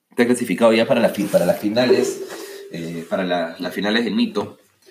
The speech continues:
por lo cual también no sé qué tanta implicación po-, debería llegar a tener acá, considerando que ha jugado toda la gira asiática y esos últimos torneos donde ha obtenido buenos resultados, ¿no? Entonces, eso es lo único, lo único que me hace dudar de Tsitsipas.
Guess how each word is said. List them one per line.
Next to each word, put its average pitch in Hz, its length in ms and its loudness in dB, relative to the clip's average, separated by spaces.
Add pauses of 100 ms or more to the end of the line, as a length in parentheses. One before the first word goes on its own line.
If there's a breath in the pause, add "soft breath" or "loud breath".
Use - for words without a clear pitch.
(280 loud breath)
por 95 120 -6
lo 95 80 -4
cual 104 180 -2
también 107 260 -4
no 104 80 -4
sé 117 200 -6
qué - 80 -4
tanta - 200 -4
implicación - 540 -6
po-, 95 260 -8
debería 87 440 -4
llegar 90 240 0
a 92 40 -2
tener 90 200 -4
acá, 95 260 0
considerando 90 480 -4
que - 60 -6
ha - 40 -8
jugado 92 280 -2
toda 98 180 4
la 90 60 2
gira 90 240 -6
asiática 87 680 -6 (400 soft breath)
y 123 80 -12
esos 98 180 -14
últimos 92 360 -6
torneos 82 580 -6
donde 76 320 -8
ha 80 220 0
obtenido 85 420 -4
buenos 87 300 -4
resultados, - 720 -6
¿no? - 80 -20
Entonces, - 420 -14
eso - 160 -10
es 107 80 -6
lo 95 80 -2
único, 104 500 -2 (1160 loud breath)
lo 120 140 4
único 143 240 2
que 113 80 0
me 113 80 4
hace 113 160 2
dudar 113 240 6
de 107 80 -2
Tsitsipas. - 640 -4